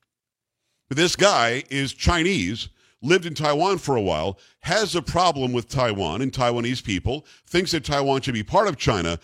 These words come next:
goes into a church and shoots it up. Now,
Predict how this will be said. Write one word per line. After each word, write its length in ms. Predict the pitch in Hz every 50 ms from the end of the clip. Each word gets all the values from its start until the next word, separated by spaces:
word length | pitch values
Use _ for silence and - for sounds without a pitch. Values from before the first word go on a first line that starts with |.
| - - - _ 98
goes 300 | 104 - 185 214 220 165
into 160 | 214 202 180 165
a 60 | 147
church 520 | - - - 202 160 117 117 - - - - _ _ _ _ _ -
and 220 | - 147 151 135
shoots 340 | - - - 101 101 - -
it 100 | 175 165
up. 360 | 175 156 95 - - - - _ _ _ _ _ _ _ _ _ _ _ _ _ _ _ _ _ _ _ _ _ _ _ _ _ _ _ _ _ _ _ _ _ _ _ _ _ _ _ _ _ _ _ _ _ _ -
Now, 360 | 131 151 147 131 113 104 -